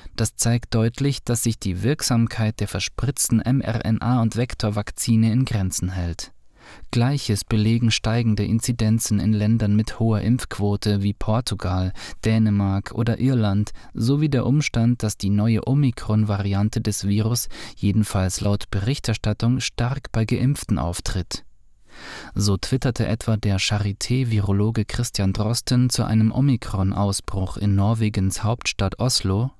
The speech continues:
Zitat, „Praktisch alle Infizierten sind doppelt geimpft und trotzdem symptomatisch, die Hälfte mit Fieber.“ Zitat Ende.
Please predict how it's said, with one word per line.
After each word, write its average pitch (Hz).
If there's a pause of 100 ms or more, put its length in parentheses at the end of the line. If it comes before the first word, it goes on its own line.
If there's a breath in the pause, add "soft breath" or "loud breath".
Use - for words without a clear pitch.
(200)
Zitat, 117 (460)
„Praktisch -
alle 143
Infizierten 123
sind 98
doppelt 117
geimpft 113
und 131
trotzdem 104
symptomatisch, 101 (380 loud breath)
die 110
Hälfte 95
mit 117
Fieber.“ 95 (240)
Zitat -
Ende. 90